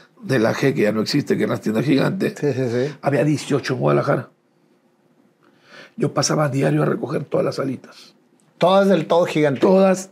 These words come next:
Speaker 1: de Todo Gigante. Costaba seis pesos. Dos días de anaquel, mostrándose al público en sus refrigeradores. Al tercer día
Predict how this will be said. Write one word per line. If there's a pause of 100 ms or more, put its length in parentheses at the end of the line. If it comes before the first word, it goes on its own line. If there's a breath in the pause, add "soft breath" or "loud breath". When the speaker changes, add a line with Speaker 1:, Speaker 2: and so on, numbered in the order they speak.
Speaker 1:
de
Todo
Gigante. (1160 loud breath)
Costaba
seis
pesos. (240 soft breath)
Dos
días
de
anaquel, (1000 soft breath)
mostrándose
al
público (380 soft breath)
en
sus
refrigeradores. (340 loud breath)
Al
tercer
día